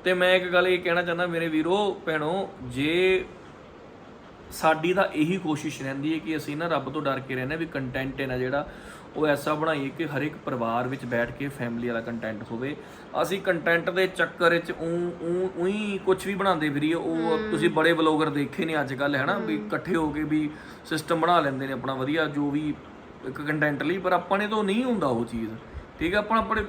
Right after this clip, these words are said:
Speaker 1: ਵਿਅਸਤ ਹਾਂ ਆਪਣੇ ਕੰਮਾਂ ਕਾਰਾਂ ਦੇ ਵਿੱਚ। ਹੁਣੇ ਮੈਂ ਆਪਣੀ ਮੀਟਿੰਗਸ ਲਗਾ ਕੇ ਬਾਹਰ ਆਇਆ,
Speaker 2: ਹਮ।
Speaker 1: ਕੰਮ ਕਰ ਰਿਹਾ, ਬੜੇ ਕੰਮ ਕਰਨੇ ਪੈਂਦੇ ਨੇ, ਹੈ ਨਾ? ਘੁੰਮਦੇ ਆ, ਫਿਰਦੇ ਆ, ਜਿੱਥੇ ਜੋ ਹੈਗਾ ਉਹ ਹੈਗਾ। ਪਰ ਮੈਂ ਬੇਨਤੀ ਕਰਦਾ, ਜੇ ਫਿਰ ਵੀ ਤੁਹਾਨੂੰ ਕੋਈ, ਦੇਖੋ ਫੈਮਿਲੀ ਹੋ, ਕਈ ਜਣੇ ਪਰਿਵਾਰਕ ਹੋ,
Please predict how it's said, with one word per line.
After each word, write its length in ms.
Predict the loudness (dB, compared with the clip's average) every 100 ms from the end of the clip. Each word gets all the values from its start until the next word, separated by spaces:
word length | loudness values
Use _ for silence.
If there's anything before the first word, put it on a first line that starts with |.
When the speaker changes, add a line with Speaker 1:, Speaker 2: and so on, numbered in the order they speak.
| 2
Speaker 1:
ਵਿਅਸਤ 380 | 4 4 4
ਹਾਂ 60 | 2
ਆਪਣੇ 240 | 2 0
ਕੰਮਾਂ 320 | 0 0 0 2
ਕਾਰਾਂ 240 | 0 0
ਦੇ 40 |
ਵਿੱਚ। 140 | -4 -6
ਹੁਣੇ 160 | -4
ਮੈਂ 100 | -2
ਆਪਣੀ 200 | -2 -2
ਮੀਟਿੰਗਸ 420 | -4 -4 -4 -6 -4
ਲਗਾ 220 | -2 -2
ਕੇ 100 | -2
ਬਾਹਰ 280 | -2 0 0
ਆਇਆ, 120 | -2
Speaker 2:
ਹਮ। 60 |
Speaker 1:
ਕੰਮ 240 | -2 -2 -2
ਕਰ 260 | -2 -2
ਰਿਹਾ, 180 | -2 -6
ਬੜੇ 220 | -4 -4
ਕੰਮ 260 | -2 -4 -4
ਕਰਨੇ 260 | -6 -6 -8
ਪੈਂਦੇ 320 | -8 -10 -12
ਨੇ, 120 | -10
ਹੈ 40 |
ਨਾ? 80 | -10 -12 -16 -18 -20 -20 -20 0
ਘੁੰਮਦੇ 320 | 2 2 2 2
ਆ, 80 |
ਫਿਰਦੇ 340 | 2 -2 -2 -2
ਆ, 20 |
ਜਿੱਥੇ 340 | -4 -4 -4
ਜੋ 260 | -2 -2 0
ਹੈਗਾ 220 | 0 0
ਉਹ 180 | 0 0
ਹੈਗਾ। 240 | -2 -4 -6 -10 -16 -12 -4
ਪਰ 120 | 0
ਮੈਂ 160 | 2
ਬੇਨਤੀ 460 | 2 0 -2 0 -2
ਕਰਦਾ, 640 | 2 0 4 4 4 2 -4 -12
ਜੇ 420 | -4 2 2 2 -2 -10 -8
ਫਿਰ 220 | -2 0
ਵੀ 100 | 0
ਤੁਹਾਨੂੰ 400 | 2 0 0 -2 -4 -6
ਕੋਈ, 160 | 0 2
ਦੇਖੋ 420 | 2 -2 0 -2 -4 -8
ਫੈਮਿਲੀ 400 | 0 0 2 2
ਹੋ, 60 | 0
ਕਈ 280 | 0 0 0
ਜਣੇ 180 | 0
ਪਰਿਵਾਰਕ 580 | -4 -4 0 2 0 -2
ਹੋ, 140 | -6